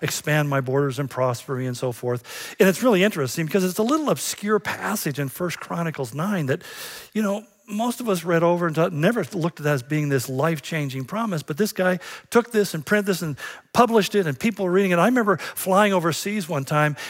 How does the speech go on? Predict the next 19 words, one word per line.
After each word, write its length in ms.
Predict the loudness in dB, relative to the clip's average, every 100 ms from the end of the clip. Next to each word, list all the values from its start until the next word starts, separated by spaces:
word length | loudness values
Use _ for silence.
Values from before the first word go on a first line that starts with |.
| 0
and 100 | 2
I'm 120 | 2
sitting 360 | 2 4 4 4
looking 280 | 2 2 2
around 520 | 2 4 4 2 -2 -12 -14 0
the, 240 | 0 2
the, 300 | 0 2 4
uh, 140 | 2 0
the 160 | -2 -2
cabin, 400 | 0 2 2 2
and 100 | 2
I'm 160 | 2 0
seeing 300 | -2 0 0
all 340 | -2 0 0
these 220 | 0 -2
businessmen 600 | 0 0 0 -4 -4 -2
reading 360 | 0 2 2 2
this 160 | 0
book. 480 | -2 -4 -2 -4 -8